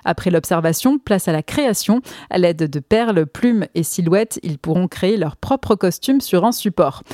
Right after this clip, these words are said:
Mardi sept et jeudi neuf février de quatorze heures trente à seize heures trente, quatre euros, gratuit pour les accompagnants,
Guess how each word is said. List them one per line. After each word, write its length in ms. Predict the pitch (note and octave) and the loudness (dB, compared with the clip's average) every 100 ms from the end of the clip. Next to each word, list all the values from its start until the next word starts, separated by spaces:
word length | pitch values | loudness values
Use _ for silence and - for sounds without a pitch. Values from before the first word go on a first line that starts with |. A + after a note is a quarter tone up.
| - - F#3 | -18 -4 2
Mardi 340 | A#3 A#3 B3 | 2 2 -4
sept 340 | - F#3 - - | 0 -2 0 0
et 100 | E3+ | 2
jeudi 320 | G#3+ G#3+ A3+ | 2 2 2
neuf 160 | A3 A#3+ | 2 0
février 540 | C4 G#3+ G#3 F#3+ F3 | 0 2 2 2 0
de 100 | D#3+ | 0
quatorze 400 | D#3+ F#3 G3 F3+ | -2 0 0 0
heures 100 | F#3 | -2
trente 280 | - F3 D#3 | -2 -2 0
à 40 | |
seize 220 | D3+ E3+ | -2 0
heures 140 | D#3 - | -2 -2
trente, 320 | - A3+ C4+ - - _ | 2 2 0 -10 -20 _
quatre 260 | B3+ B3+ A3 | -2 2 2
euros, 320 | E3 F3+ C#4 | 4 4 2
gratuit 440 | G#3 F3 A3+ - A#3 | 0 0 0 -2 0
pour 160 | F#3 | 0
les 140 | E3+ D#3+ | 2 0
accompagnants, 600 | D#3+ E3+ E3+ E3+ G3 | 0 0 2 4 4